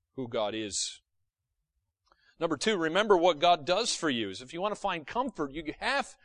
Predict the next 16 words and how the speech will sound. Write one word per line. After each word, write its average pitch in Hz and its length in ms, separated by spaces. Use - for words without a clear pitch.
to 180 100
remember 214 720
what 175 380
God 156 340
does 143 460
for 156 400
you. 113 360
Again, 139 220
look 147 160
at 131 80
verse 139 180
four 139 380
here, 120 320
because 113 180
it 113 80
says 127 400